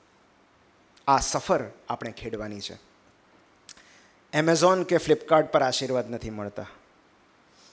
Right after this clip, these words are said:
એવી કેટલીય વસ્તુઓ હશે જે આપણે ખરીદી નથી શકતા, આપણને ફક્ત આપવામાં આવે છે. અને એમાંના એક છે પપ્પા. કારણ કે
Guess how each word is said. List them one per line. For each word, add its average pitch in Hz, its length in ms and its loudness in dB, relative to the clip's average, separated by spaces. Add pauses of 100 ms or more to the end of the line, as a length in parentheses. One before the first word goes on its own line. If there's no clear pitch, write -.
(500)
એવી 160 120 -4
કેટલીય 285 340 0
વસ્તુઓ 180 440 4
હશે 143 220 6
જે 147 120 6
આપણે 147 320 8 (360)
ખરીદી 254 360 4
નથી 190 220 0
શકતા, 120 440 -4 (340)
આપણને 208 280 0
ફક્ત - 480 -6 (360)
આપવામાં 123 600 -4
આવે 104 200 -12
છે. - 120 -14 (880)
અને 135 180 -6 (160)
એમાંના 139 380 0
એક 107 160 -10
છે - 140 -10
પપ્પા. 101 400 -14 (500)
કારણ 160 180 0
કે 160 180 2